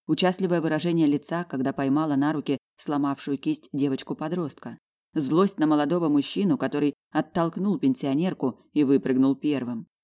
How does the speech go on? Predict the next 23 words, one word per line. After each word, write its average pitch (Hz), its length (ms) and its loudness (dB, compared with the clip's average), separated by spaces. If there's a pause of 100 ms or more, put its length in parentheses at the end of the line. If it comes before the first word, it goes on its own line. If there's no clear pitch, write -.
(120)
Откровенную 202 640 4
радость, 165 500 -2
что - 180 -2
беременная 151 500 4
женщина 147 600 -4
выбралась 143 600 0
живой. 147 560 -6 (360)
Но 156 160 4
больше 175 320 2
всего 123 400 -4 (140)
Майконгу 156 600 0
понравилось, 139 680 0
как 180 240 -6
она 151 140 2
беспокоилась 147 760 -2
за 139 100 -2
него 165 440 -2 (220)
и - 140 4
крикнула 165 460 0
на 131 80 2
него 131 220 2
в - 60 -16
сердцах. 156 540 -8